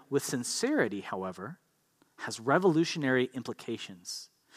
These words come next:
for it expresses the priorities of a Christian. In the Christian counterculture, our top priority concern is not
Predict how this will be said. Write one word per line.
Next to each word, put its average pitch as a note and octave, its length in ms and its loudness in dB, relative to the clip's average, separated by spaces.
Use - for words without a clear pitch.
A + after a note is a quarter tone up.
for G3+ 220 12
it F#3 60 10
expresses F#3 600 4
the D#3 80 4
priorities F#3+ 640 6
of E3 100 -4
a C3+ 60 2
Christian. F#2+ 640 -8
In A3+ 240 10
the C4+ 100 0
Christian A3+ 460 2
counterculture, C#3+ 800 2
our A3+ 260 10
top G#3 360 6
priority F3+ 420 6
concern C#3 500 -2
is A#2+ 120 -4
not G3+ 240 8